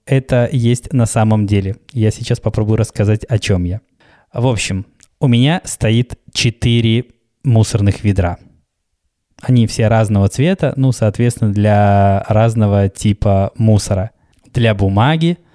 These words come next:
для органических отходов, для пластика и металла и для, э, всего, ну, в кучу, то есть для каких-, какого-то мусора, который нельзя идентифицировать четко, как вот один из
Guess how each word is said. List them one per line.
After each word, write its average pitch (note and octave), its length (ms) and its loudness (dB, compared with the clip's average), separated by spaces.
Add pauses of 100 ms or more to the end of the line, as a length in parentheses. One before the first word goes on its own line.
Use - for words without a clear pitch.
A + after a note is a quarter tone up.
(400)
для G#2+ 400 0
органических G#2+ 840 0
отходов, C3+ 720 -2 (100)
для G#2+ 500 0
пластика G#2+ 600 -2
и G2+ 60 2
металла D3+ 560 0 (640)
и E3 200 0
для, B2 840 2 (140)
э, A#2 140 -2
всего, G#2 760 0 (240)
ну, B2+ 140 -6
в - 80 -10
кучу, G#2+ 300 -2
то G#2 120 -2
есть G2 120 -2
для A#2+ 360 0
каких-, A2 340 -4
какого-то G#2+ 440 -2
мусора, A2+ 360 0
который A2+ 360 -2
нельзя G#2+ 460 2
идентифицировать B2 960 0
четко, A#2+ 400 -2
как G#2+ 220 -4
вот G#2+ 180 -2
один G#2+ 280 0
из G#2+ 140 -2